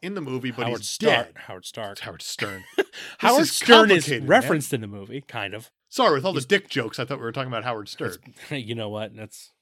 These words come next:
Speaker 2: it's not that far off. Howard Stark is referenced a lot.
Speaker 1: Yeah,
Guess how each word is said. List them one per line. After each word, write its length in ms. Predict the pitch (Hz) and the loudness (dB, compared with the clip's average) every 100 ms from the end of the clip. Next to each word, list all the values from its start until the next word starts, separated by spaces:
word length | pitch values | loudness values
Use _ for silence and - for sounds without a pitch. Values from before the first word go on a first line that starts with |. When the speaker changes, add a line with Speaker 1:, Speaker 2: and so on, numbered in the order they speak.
| _ | _
Speaker 2:
it's 120 | _ - | _ -20
not 80 | 104 | -20
that 140 | 101 | -18
far 240 | - 101 104 | -12 -10 -8
off. 280 | 90 - _ _ _ _ | -10 -14 _ _ _ _
Howard 340 | - 180 269 - | -6 -2 -2 -4
Stark 260 | 190 170 | -4 -6
is 220 | - 151 | -6 -4
referenced 340 | 143 139 135 127 | -2 -2 -4 -8
a 40 | |
lot. 300 | 113 98 95 - _ _ - | -6 -6 -8 -12 _ _ -8
Speaker 1:
Yeah, 260 | 147 123 | -2 -2